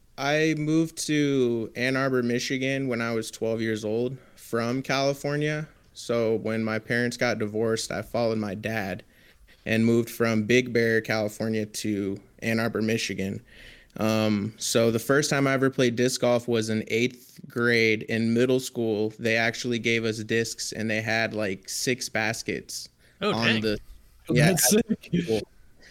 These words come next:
Speaker 1: But I remember being frustrated because they didn't really teach us how to throw the disc. So they just kinda gave us discs and just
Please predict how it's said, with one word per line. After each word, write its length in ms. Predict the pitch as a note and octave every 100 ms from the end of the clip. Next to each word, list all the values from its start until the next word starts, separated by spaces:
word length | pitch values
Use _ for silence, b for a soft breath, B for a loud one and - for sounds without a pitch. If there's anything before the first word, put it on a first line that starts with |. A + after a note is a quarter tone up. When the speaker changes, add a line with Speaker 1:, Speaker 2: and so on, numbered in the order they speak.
| b b -
Speaker 1:
But 300 | B2+ C3 B2
I 120 | C3+
remember 640 | C#3+ D3 D3+ D3+ D3 C#3+
being 260 | C3 C#3 C3
frustrated 760 | - B2+ C3 - C3+ C#3 C#3+ C3+
because 360 | B2+ C#3 B2
they 120 | B2 B2
didn't 200 | B2+ B2
really 180 | B2
teach 260 | A#2+ C3 B2
us 140 | A#2+
how 140 | A#2+ A#2+
to 80 | A2+
throw 320 | - A#2 A#2+
the 120 | B2+
disc. 260 | C3 C3 C3+
So 80 |
they 120 | A#2+ A#2
just 180 | A#2
kinda 220 | - A#2+ A2+
gave 260 | A2+ A2+
us 140 | A2+ A#2+
discs 420 | A#2 A#2+ - A2+
and 120 | A2+
just 200 | A2